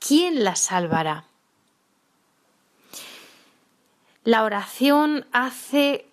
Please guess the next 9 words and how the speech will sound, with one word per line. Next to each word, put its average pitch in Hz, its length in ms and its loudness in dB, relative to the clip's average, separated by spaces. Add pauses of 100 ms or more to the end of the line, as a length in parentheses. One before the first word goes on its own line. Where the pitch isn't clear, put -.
(240)
que 233 120 0
hallemos 226 580 0
menos 233 460 0
pesada 240 640 0
nuestra 175 560 -4
cruz, - 440 -6 (840)
endulza 226 840 0
nuestras 233 560 -4
penas 190 720 -4